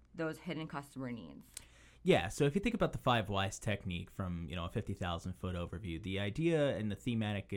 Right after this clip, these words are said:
Speaker 2: approach is that it's all about follow-up and asking the right kind of follow-up questions and what that entails. So what we're looking to do, especially for, for salespeople, is just really dig deep and understand really at its most core basic form,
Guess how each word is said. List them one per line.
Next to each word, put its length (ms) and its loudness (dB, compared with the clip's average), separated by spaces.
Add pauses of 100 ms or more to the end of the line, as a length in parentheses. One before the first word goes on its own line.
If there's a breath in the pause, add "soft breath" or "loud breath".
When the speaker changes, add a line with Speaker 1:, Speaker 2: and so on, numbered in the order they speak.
(100)
Speaker 2:
approach 420 -4
is 200 -4
that 120 -2
it's 100 -2
all 80 2
about 300 -2 (380)
follow-up 480 -2
and 80 -8
asking 520 -4
the 80 -4
right 260 -4
kind 180 -4
of 80 -8
follow-up 380 -4
questions 540 -8
and 100 -8
what 140 -8
that 180 -10
entails. 540 -10 (500 loud breath)
So 80 2
what 120 6
we're 120 4
looking 300 2
to 80 -2
do, 420 4
especially 420 -2
for, 320 -4
for 120 -4
salespeople, 580 2
is 140 -2
just 240 -6
really 560 2 (160)
dig 280 4
deep 340 2
and 100 0
understand 800 -2 (160)
really 320 0
at 120 -2 (180)
its 200 -6
most 360 -6
core 580 2
basic 420 0
form, 460 0